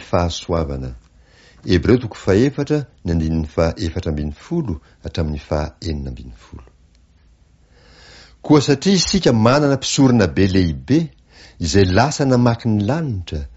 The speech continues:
dia Jesosy, zanak'Andriamanitra, aoka isika hiazona ilay efa nekentsika.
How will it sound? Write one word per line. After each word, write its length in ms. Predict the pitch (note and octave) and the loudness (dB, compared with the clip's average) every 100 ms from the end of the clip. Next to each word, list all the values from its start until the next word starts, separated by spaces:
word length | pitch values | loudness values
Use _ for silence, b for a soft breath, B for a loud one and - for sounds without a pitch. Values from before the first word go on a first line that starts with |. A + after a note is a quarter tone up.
| b b b | b b b
dia 240 | D#2 G2+ F2 | -2 2 2
Jesosy, 880 | F2+ E2+ - F3+ F3 - - D#2+ - b b | 2 -2 0 -2 -2 -6 -8 -10 -12 b b
zanak'Andriamanitra, 1300 | - G2+ G2+ G2 G2 F2 F2 A#2 F3 C3+ F2 - C#2+ - b b b - | -6 0 2 2 0 0 0 -2 -4 -6 -10 -10 -12 -12 b b b 0
aoka 420 | G#2+ D3 D#3 E3 | 4 4 2 -2
isika 260 | - D#3+ | 0 0
hiazona 600 | C#3+ C#3+ C3+ C3+ D3 A2+ | 0 2 2 4 4 2
ilay 220 | G2+ F#2+ F#2 | 2 4 2
efa 160 | F2+ | 0
nekentsika. 960 | E2+ D#2+ D#2+ D2+ - - F2 - C2 | -4 -4 -6 -10 -10 -12 -12 -10 -12